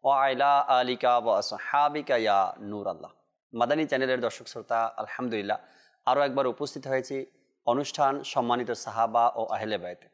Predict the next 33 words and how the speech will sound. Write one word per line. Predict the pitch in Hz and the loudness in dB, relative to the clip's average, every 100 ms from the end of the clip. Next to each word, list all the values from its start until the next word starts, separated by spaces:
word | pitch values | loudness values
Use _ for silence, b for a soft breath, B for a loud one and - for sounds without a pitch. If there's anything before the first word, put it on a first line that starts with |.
| _ _ b _ 117 | _ _ b _ -4
যে | 135 | -2
যেখান | 135 131 147 | -2 -2 -2
থেকে | 151 151 | -2 -2
আমাদের | 143 139 | 0 0
অনুষ্ঠান | 131 127 - 135 | 0 -2 -4 -4
দেখছেন, | 120 113 127 110 | -4 -4 -6 -2
দূরে | 120 117 | -2 -2
কিংবা | 123 117 113 | -2 -2 0
কাছে, | 101 98 - | 0 -2 -6
সকল | - 107 113 | -10 -8 -4
দর্শককে | 104 107 - 101 | -4 -4 -6 -10
জানাই | 101 104 101 101 b b b b | -4 -2 -2 -4 b b b b
আন্তরিক | 120 113 120 107 | -2 0 -2 -2
মোবারকবাদ। | 110 98 101 95 90 87 - _ _ | -4 0 0 0 -8 -12 -14 _ _
আহ, | - 113 110 - _ | 0 2 2 -2 _
প্রতিদিনের | - 143 175 175 180 | -2 2 2 4 4
মতন | 175 160 | 4 2
আজকেও | 147 127 - 151 | 2 0 -2 -2
ইনশাআল্লাহ | 131 - 131 | 0 0 2
তাআলা, | 120 120 117 B B _ | 4 2 0 B B _
আহ, | 117 117 127 | 2 2 2
এই | 123 | 2
অনুষ্ঠানের | 120 127 - 131 | 2 -2 -4 -4
শুরুতে | - 127 123 135 | -4 -4 0 0
আমরা | 113 107 107 - | 2 0 -2 -8
কোরআনে | - 123 120 | -2 -2 0
পাকের | - 117 131 | 0 0 -2
তেলাওয়াত | 107 110 117 117 | -6 2 2 2
শুনবো, | - 113 104 104 _ _ | -2 -6 -8 -12 _ _
এরপরে | 120 110 117 110 | -4 -2 0 -2
হামদে | - 127 117 | -2 -2 0
বারি | 113 110 | 0 0
তাআলা, | 98 110 110 | 0 0 0